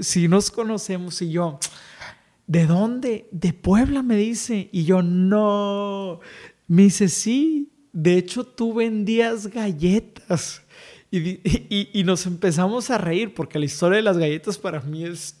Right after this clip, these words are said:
toda una experiencia. De hecho, si no has escuchado la historia, tengo una plática en ted X.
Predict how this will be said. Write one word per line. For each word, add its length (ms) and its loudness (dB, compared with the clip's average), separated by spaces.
toda 560 4
una 580 -2
experiencia. 1000 -4
De 100 2
hecho, 260 -2
si 160 -4
no 120 -2
has 100 -2
escuchado 420 -2
la 80 0
historia, 560 2
tengo 180 2
una 220 2
plática 520 2
en 160 -2
ted 200 4
X. 500 -2